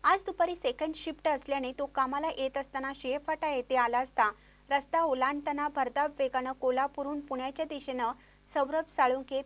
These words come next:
ताराबाई पार्क, कोल्हापूर हा आपल्या स्पोर्ट्स बाईक क्रमांक एमएच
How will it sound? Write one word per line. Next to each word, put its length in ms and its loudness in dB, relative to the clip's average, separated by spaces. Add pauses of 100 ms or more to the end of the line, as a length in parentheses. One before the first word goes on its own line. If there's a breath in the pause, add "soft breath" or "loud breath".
ताराबाई 380 4
पार्क, 360 2
कोल्हापूर 520 2 (400 soft breath)
हा 100 6
आपल्या 300 2
स्पोर्ट्स 520 -4
बाईक 260 2
क्रमांक 420 -2
एमएच 720 -4